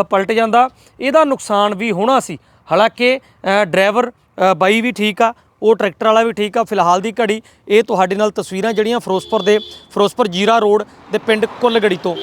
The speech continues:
ਸਾਂਝੀਆਂ ਕਰ ਰਹੇ ਹਾਂ। ਔਰ ਦੋਵੇਂ ਧਿਰਾਂ ਨੇ ਬੈਠ ਕੇ ਆਪਸ ਦੇ ਵਿੱਚ ਜਿਹੜਾ, ਅ, ਕੰਪਰੋਮਾਈਜ਼, ਰਾਜੀਨਾਮਾ ਕਰ ਲਿਆ ਹੈਗਾ।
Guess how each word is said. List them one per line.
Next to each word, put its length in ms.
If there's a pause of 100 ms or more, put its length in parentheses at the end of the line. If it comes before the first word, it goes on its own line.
(180)
ਸਾਂਝੀਆਂ 340
ਕਰ 180
ਰਹੇ 120
ਹਾਂ। 100 (100)
ਔਰ 200
ਦੋਵੇਂ 360
ਧਿਰਾਂ 220
ਨੇ 80
ਬੈਠ 240
ਕੇ 140
ਆਪਸ 280
ਦੇ 100
ਵਿੱਚ 200
ਜਿਹੜਾ, 220
ਅ, 500
ਕੰਪਰੋਮਾਈਜ਼, 680 (240)
ਰਾਜੀਨਾਮਾ 480
ਕਰ 160
ਲਿਆ 160
ਹੈਗਾ। 220